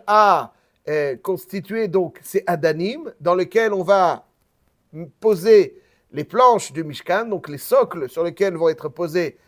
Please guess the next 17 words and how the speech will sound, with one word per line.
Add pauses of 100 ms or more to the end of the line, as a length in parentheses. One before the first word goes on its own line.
(120)
les
planches
du
Mishkan, (300)
les
Adne
HaParochet. (500)
Mais
At
Adanim,
combien
il
y
avait
de
socles ?
Cent.